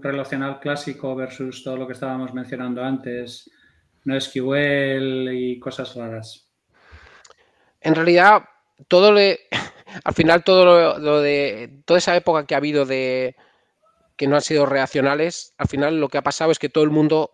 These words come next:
Speaker 2: las ha utilizado como relacionales, entonces <laughs> se han ido adaptando a ser ma-, cada vez más relacionales. Entonces, en realidad,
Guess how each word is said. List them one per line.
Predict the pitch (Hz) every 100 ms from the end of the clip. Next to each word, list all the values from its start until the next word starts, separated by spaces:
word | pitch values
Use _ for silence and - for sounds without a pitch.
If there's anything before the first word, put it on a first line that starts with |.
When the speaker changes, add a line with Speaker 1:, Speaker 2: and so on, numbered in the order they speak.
| -
Speaker 2:
las | 139
ha | 147
utilizado | 143 139 151
como | 143 139
relacionales, | 131 127 127 135 147 156 180 - - _ _ _ _
entonces | - 151 156 -
<laughs> | 208 226
se | 190
han | 190
ido | 185
adaptando | 170 143 175 160
a |
ser | - 175
ma-, | 165
cada | 156 160
vez | 165
más | 170 156
relacionales. | 147 147 151 147 131 120 -
Entonces, | - 151 160 165 -
en | 175
realidad, | 165 165 160 170 190